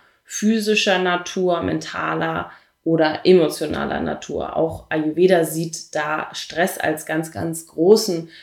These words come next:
Faktor an, ähm, der das, äh, im Körper auslösen kann. Und dann ist ein sogenannter Flow-Zustand eben nicht mehr wirklich möglich. Und unsere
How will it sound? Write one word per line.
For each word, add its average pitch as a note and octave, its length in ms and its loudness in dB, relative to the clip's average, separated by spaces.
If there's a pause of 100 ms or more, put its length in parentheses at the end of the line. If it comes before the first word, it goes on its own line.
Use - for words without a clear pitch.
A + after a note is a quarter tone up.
(120)
Faktor - 560 -2
an, E3 440 0
ähm, D#3 680 0
der D#3 560 0
das, - 920 -8
äh, - 460 -20
im D#3+ 200 -2
Körper D#3+ 400 -6
auslösen D#3+ 560 2
kann. D#3+ 420 -4 (380)
Und E3+ 200 0
dann G#3+ 260 4
ist - 480 -8
ein E3 280 -2
sogenannter E3 520 -2
Flow-Zustand F#3 1040 2
eben E3 380 -2 (200)
nicht - 340 4
mehr D3 240 -4 (240)
wirklich D#3 840 -2 (180)
möglich. F3 680 2 (380)
Und E3 180 -2
unsere D#3+ 680 4